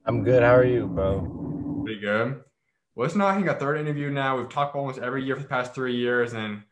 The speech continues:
Speaker 2: a lot of stuff has happened in each chapter now, but this next one is heading out to G W, A ten. How excited are you feeling right now?
Speaker 1: I'm super excited. Um, I'm excited to get to D C and, uh, play for Coach Christian and play with the guys on the team that are also coming in with me. I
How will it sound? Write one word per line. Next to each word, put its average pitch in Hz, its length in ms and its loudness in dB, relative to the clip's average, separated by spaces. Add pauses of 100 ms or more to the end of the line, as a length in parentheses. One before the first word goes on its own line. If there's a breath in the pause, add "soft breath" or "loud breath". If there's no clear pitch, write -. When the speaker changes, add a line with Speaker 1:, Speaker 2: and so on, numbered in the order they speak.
(160)
Speaker 2:
a 120 60 -14
lot 131 140 0
of 175 60 -2
stuff 185 180 -8
has 156 80 -16
happened 147 300 -6
in 127 120 -8
each 127 160 -10
chapter 123 380 -2
now, 117 200 2
but 110 160 -4
this 104 140 -10
next 123 300 -6
one 131 100 -8
is 117 80 -12
heading 117 160 -8
out 117 80 -8
to 117 80 -14
G 110 180 -10
W, 107 540 -4 (320 loud breath)
A 120 180 -2
ten. 110 540 -2 (460)
How 127 80 2
excited 135 240 0
are - 20 0
you 120 80 -4
feeling 123 180 -6
right 101 120 -2
now? 92 220 -4 (840)
Speaker 1:
I'm 110 140 -4
super 101 380 -8
excited. 85 480 -4
Um, 85 280 -6 (380)
I'm 95 140 -10
excited 101 380 0
to 90 100 -12
get 98 180 -10
to 90 160 -12
D 101 220 -16
C 98 480 -10
and, 90 80 -14
uh, 87 260 -6 (640 soft breath)
play 104 160 2
for - 160 -10
Coach 107 320 -2
Christian 104 540 -2
and 92 340 -8 (720)
play 107 120 2
with 98 100 -4
the 98 60 -12
guys 98 300 4
on 95 80 -10
the 95 80 -8
team 101 320 -6
that 92 100 -4
are 90 60 2
also 95 320 -2
coming 95 260 -6
in 95 160 -10
with 101 160 -6
me. 101 180 -12
I 92 80 -8